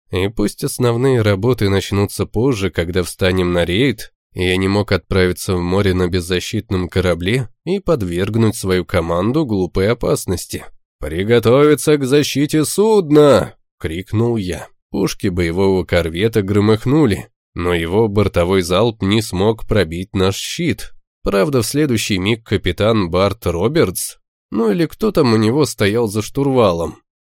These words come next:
смог меня удивить. Корвет развернулся очень легко и быстро, и тут же последовал залп по нашему щиту. Думали, ослабили его? Хах, да он легко выдержит одновременный выстрел всех ваших пушек.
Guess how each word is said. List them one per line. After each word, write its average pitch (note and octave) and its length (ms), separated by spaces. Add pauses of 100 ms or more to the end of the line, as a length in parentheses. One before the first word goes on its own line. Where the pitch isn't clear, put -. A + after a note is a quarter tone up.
(180)
смог F2 520
меня E2+ 360
удивить. G2 720 (480)
Корвет D#2+ 480
развернулся F2+ 800
очень F#2 300
легко F2+ 400
и F2 80
быстро, G#2 560 (260)
и C3 180
тут C3 240
же G2+ 160
последовал F#2+ 680
залп F2+ 460 (240)
по F#2+ 140
нашему E2+ 440
щиту. C3 500 (360)
Думали, D#3+ 680 (140)
ослабили A2 720
его? C#3 340 (380)
Хах, - 520 (160)
да F2+ 240
он D3+ 140
легко D#3 400
выдержит C3 580
одновременный F#2 800
выстрел G#2 560
всех - 360
ваших C3 480
пушек. - 640